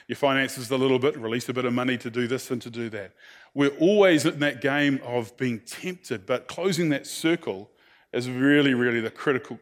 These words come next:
conversation that you've got to have around your table, because otherwise we will perpetually keep it open and we will perpetually consume in ways that might not necessarily be what God wants. I'm not saying consuming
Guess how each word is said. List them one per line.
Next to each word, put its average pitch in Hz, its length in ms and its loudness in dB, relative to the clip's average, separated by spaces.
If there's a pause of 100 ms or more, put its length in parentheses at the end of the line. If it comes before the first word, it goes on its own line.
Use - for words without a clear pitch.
conversation 127 680 -4
that 110 120 -4
you've 110 140 -12
got 120 100 -2
to 107 60 -4
have 113 340 -6 (520)
around 113 500 0 (140)
your 117 240 -2
table, 135 500 -4
because 120 400 -8
otherwise 123 520 2 (340)
we 131 120 4
will 131 80 4
perpetually 147 600 -4
keep - 260 -6
it 127 100 -10
open 120 440 -6 (260)
and 117 140 -2
we 117 80 2
will 117 80 0
perpetually 120 580 -6
consume 107 640 -6 (680)
in 117 120 -8
ways 123 300 0
that 127 180 -2
might 175 180 -4
not 147 140 -4
necessarily 135 440 -2
be 117 120 -2
what 113 160 -2
God 110 220 -2
wants. 113 520 -10
I'm 135 100 -14
not 147 100 -14
saying 123 240 -6
consuming 110 640 -12